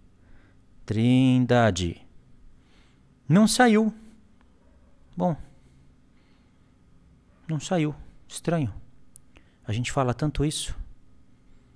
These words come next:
Então, vamos ver se tem o Filho.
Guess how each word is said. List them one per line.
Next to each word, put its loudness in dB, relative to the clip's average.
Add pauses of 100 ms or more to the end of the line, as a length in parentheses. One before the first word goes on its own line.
(400)
Então, -2 (1300)
vamos -2
ver -2
se -6
tem 0 (420)
o -4
Filho. -4